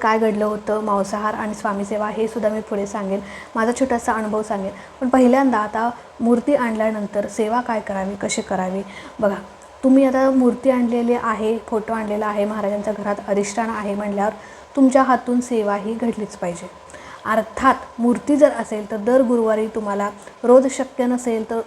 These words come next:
दर गुरुवारी तरी मूर्तीच्या, मूर्तीवरती अभिषेक झालाच पाहिजे. अभिषेक तुम्ही पाण्याने करा, पंचामृताने करा, दुधाने करा, मधाने करा, कशानेही करा, पण साध्या पाण्याने देखील केला तरी चालेल, पण दर गुरुवारी अभिषेक नक्की करा.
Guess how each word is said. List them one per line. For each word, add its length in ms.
दर 300
गुरुवारी 520
तरी 160
मूर्तीच्या, 540
मूर्तीवरती 480
अभिषेक 540
झालाच 260
पाहिजे. 300
अभिषेक 480
तुम्ही 260
पाण्याने 420
करा, 240
पंचामृताने 680
करा, 260
दुधाने 380
करा, 260
मधाने 400
करा, 280
कशानेही 380
करा, 300
पण 220
साध्या 320
पाण्याने 420
देखील 300
केला 320
तरी 140
चालेल, 300
पण 180
दर 200
गुरुवारी 500
अभिषेक 500
नक्की 320
करा. 240